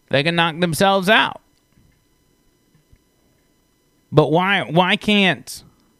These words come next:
average Americans talk to their personal doctors about it and let their personal doctor administer said vaccine? Why?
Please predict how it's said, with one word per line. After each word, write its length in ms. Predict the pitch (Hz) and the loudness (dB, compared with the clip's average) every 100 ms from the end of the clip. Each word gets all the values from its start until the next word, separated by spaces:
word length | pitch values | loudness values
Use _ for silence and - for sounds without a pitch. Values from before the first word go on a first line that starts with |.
| - | -2
average 420 | 156 156 170 151 | 0 0 -2 0
Americans 640 | 156 151 160 175 135 131 | 0 0 0 0 -2 -2
talk 300 | - 156 160 - | 0 -2 -2 -2
to 120 | 147 | 0
their 180 | 147 151 | 0 -2
personal 540 | - 139 - 127 120 | -4 -4 -4 -2 -2
doctors 880 | 123 156 170 - 76 - - - - _ _ _ - | 0 -2 -2 -4 -10 -10 -18 -20 -20 _ _ _ -6
about 380 | 117 113 107 98 | -2 0 0 -2
it 80 | - | -4
and 180 | 135 156 | -4 -4
let 200 | 127 156 | -4 -4
their 100 | 151 | -4
personal 720 | - - 175 185 170 139 131 | -6 -6 -6 -6 -4 -4 0
doctor 720 | 165 165 185 - 120 107 - _ _ _ _ _ _ _ _ - | -2 0 -4 -2 0 0 -4 _ _ _ _ _ _ _ _ 0
administer 560 | 131 135 160 135 - 131 | 0 2 0 0 -4 -4
said 320 | - 139 117 | -2 -2 -2
vaccine? 500 | 123 113 - 131 95 _ - _ _ _ _ _ _ 988 _ _ 988 _ _ _ 1017 _ _ _ _ _ _ _ _ _ - | -4 -6 -8 -12 -12 _ -20 _ _ _ _ _ _ _ _ _ _ _ _ _ _ _ _ _ _ _ _ _ _ _ -4
Why? 360 | 175 156 110 | 0 0 -2